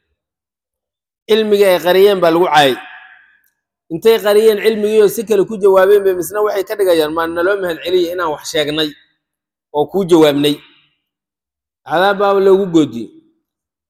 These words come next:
Dayib. Xadiithu Anas radiyallaahu canhu, qaala wuxuu yidhi, "Kaana rajulun, nin wuxuu ahaa, nin, nin wuxuu ahaa, nasraaniya, nin nasraaniya oo Kirishtan ah,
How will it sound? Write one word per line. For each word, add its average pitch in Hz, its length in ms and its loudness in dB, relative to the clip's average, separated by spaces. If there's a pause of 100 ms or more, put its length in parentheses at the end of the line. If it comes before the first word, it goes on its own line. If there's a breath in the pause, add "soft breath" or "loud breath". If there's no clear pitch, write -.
(560)
Dayib. 120 520 -6 (580)
Xadiithu 180 1000 -2
Anas 190 440 0
radiyallaahu 175 640 0
canhu, 139 240 -8
qaala 170 260 -2
wuxuu 175 240 0
yidhi, 135 200 -6 (380)
"Kaana 175 280 0
rajulun, 175 500 0
nin 196 140 2
wuxuu 190 340 2
ahaa, 170 200 0
nin, 175 200 -6 (200)
nin 175 180 -8
wuxuu 180 380 0
ahaa, 143 280 -2 (180)
nasraaniya, 170 720 -2
nin 170 180 -8
nasraaniya 135 580 -6
oo 120 80 -6
Kirishtan 120 540 -12
ah, 120 320 -10